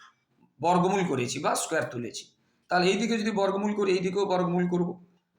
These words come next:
তো মাইনাস দিইনি কেন? না, ব্যাসার্ধ যেটা বললাম, বীজগণিতে মাইনাস লাগে, এখানে মাইনাস দরকার নেই। এটা দেখো, এবারে ওয়ানকে বর্গমূল করলে ওয়ান হয়, আর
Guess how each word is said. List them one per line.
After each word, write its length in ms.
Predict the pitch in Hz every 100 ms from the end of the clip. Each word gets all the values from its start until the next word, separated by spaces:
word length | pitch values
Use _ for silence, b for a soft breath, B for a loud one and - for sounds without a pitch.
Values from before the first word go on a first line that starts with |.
| -
তো 40 | 180
মাইনাস 260 | 175 190 196 175
দিইনি 200 | 196 202 208
কেন? 120 | 240 - -
না, 60 | 175 151
ব্যাসার্ধ 300 | - 127 123 117
যেটা 140 | 117 -
বললাম, 240 | - - - _ _ _ 131
বীজগণিতে 440 | 180 175 196 180 165
মাইনাস 220 | 156 151 135
লাগে, 160 | 147 277 -
এখানে 200 | 131 139 - 127
মাইনাস 240 | 113 147 -
দরকার 240 | - - -
নেই। 100 | 127 _ _ _ _ _ _ _ 156
এটা 160 | 139 -
দেখো, 180 | - - - _ _ _ -
এবারে 200 | 190 208 196
ওয়ানকে 360 | 202 208 214 208 208 - - 170
বর্গমূল 340 | 180 190 196 190
করলে 140 | 190 175
ওয়ান 140 | 196 180
হয়, 140 | 185 - - _
আর 80 | 160